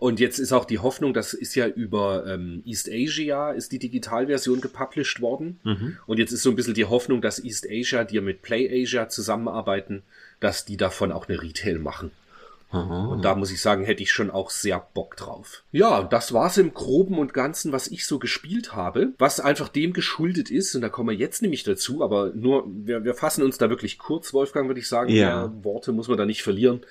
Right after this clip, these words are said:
Speaker 1: Ich habe The Walking Dead beendet und ich kann's nicht anders sagen, also ab der achten Staffel, glaub ich,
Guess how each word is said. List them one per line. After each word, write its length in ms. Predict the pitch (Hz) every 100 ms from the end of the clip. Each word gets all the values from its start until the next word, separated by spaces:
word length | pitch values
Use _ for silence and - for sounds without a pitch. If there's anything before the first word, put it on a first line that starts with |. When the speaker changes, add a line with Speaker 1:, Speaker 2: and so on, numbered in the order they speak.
| - - -
Speaker 1:
Ich 220 | 135 131
habe 280 | 127 117 113
The 140 | 107 95
Walking 380 | 113 - 117
Dead 280 | 101 104 -
beendet 680 | - - 113 147 208 - -
und 300 | 135 123 - - _ _
ich 200 | 123 -
kann's 260 | 147 151 -
nicht 160 | 139
anders 260 | 127 123 -
sagen, 280 | 117 123 117
also 160 | 113 -
ab 260 | 139 - -
der 200 | 110 - -
achten 420 | 139 - - 143
Staffel, 440 | - 110 90 98
glaub 320 | - 87 80 110
ich, 340 | 196 - -